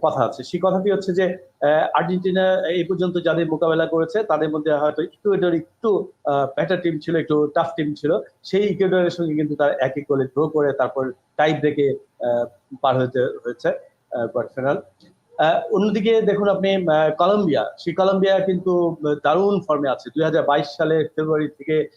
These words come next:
এখন পর্যন্ত আঠাশটা ম্যাচে তারা কিন্তু কোনো, আহ, হারেনি, সবগুলো ম্যাচে তারা, আহ, জিতেছে না হয় ড্র করেছে, তাদের কোনো হার নেই। এ-, এবং এই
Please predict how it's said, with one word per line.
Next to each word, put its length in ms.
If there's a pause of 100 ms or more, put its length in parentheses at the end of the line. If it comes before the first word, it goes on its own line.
(140)
এখন 280
পর্যন্ত 400
আঠাশটা 540
ম্যাচে 600 (240)
তারা 160
কিন্তু 260
কোনো, 400 (120)
আহ, 360 (840)
হারেনি, 340
সবগুলো 340
ম্যাচে 220
তারা, 280 (260)
আহ, 100
জিতেছে 380
না 100
হয় 80
ড্র 160
করেছে, 380 (160)
তাদের 160
কোনো 140
হার 180
নেই। 280 (500)
এ-, 240
এবং 380
এই 340